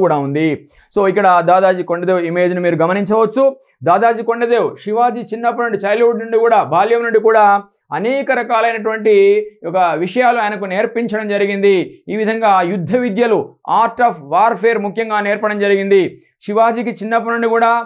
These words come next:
సంరక్షకుడిగా, గార్డియన్‌గా వ్యవహరించడం జరిగింది మన దాదాజీ కొండదేవ్ అని మనం చెప్పడానికి అవకాశం చేకూరుతా ఉంది. So దాదాజీ కొండదేవ్ శివాజీకి యుద్ధ విద్యలు నేర్పిన గురువు బీ ఫోర్ అని చెప్పాం. అదేవిధంగా సి జిజాబాయి. చాలా పుస్తకాల్లో మీరు చదివిన పుస్తకాల్లో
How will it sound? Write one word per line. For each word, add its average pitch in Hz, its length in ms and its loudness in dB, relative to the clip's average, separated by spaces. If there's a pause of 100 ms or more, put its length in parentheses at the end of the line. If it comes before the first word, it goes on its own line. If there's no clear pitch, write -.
(320)
సంరక్షకుడిగా, 233 720 -2 (200)
గార్డియన్‌గా 220 520 0
వ్యవహరించడం 214 460 -2
జరిగింది 208 380 2 (140)
మన 196 100 0 (480)
దాదాజీ 190 440 4 (180)
కొండదేవ్ 196 460 2
అని 190 140 -6
మనం 185 120 -8 (100)
చెప్పడానికి 175 440 -6
అవకాశం 170 340 -4 (100)
చేకూరుతా 165 380 -2 (100)
ఉంది. 165 220 0 (380)
So 175 60 -6 (120)
దాదాజీ 180 320 2 (100)
కొండదేవ్ 185 400 2 (280)
శివాజీకి 185 500 0
యుద్ధ 165 200 -2
విద్యలు 214 280 0
నేర్పిన 196 220 -2 (100)
గురువు 185 260 2 (540)
బీ 208 120 0 (600)
ఫోర్ 180 240 2
అని 160 140 -4
చెప్పాం. 160 300 0 (880)
అదేవిధంగా 233 560 0 (220)
సి 254 160 -4
జిజాబాయి. 190 560 0 (260)
చాలా 233 180 0
పుస్తకాల్లో 233 520 -2
మీరు 214 80 -6
చదివిన 226 240 -4
పుస్తకాల్లో 220 420 0